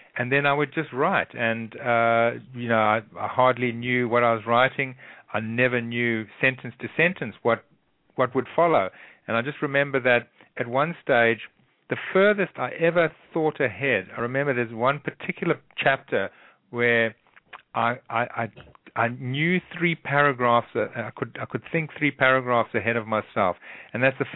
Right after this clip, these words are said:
furthest I'd ever gotten ahead of myself. And after I wrote those three paragraphs, I was back to a se-, literally a sentence at a time.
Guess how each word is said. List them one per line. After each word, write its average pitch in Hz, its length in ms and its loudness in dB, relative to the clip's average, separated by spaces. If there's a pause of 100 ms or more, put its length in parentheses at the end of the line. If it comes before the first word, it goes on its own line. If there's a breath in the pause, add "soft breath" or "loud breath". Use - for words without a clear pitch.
furthest 170 400 2
I'd 120 260 -2
ever 143 440 -2 (180)
gotten 123 320 0
ahead 117 220 -2
of 110 120 -4
myself. 107 520 -2 (440 loud breath)
And 120 280 2
after 147 320 0
I 135 140 2
wrote 127 320 0
those 131 240 -2
three 131 120 -4
paragraphs, 117 680 0
I 117 80 0
was 101 100 -8
back 120 280 2
to 113 200 0 (320 loud breath)
a 131 60 -6 (120)
se-, 147 120 -6
literally 139 440 0
a 113 140 0
sentence 127 380 -6
at 113 100 -4
a 110 60 -6
time. 104 420 -4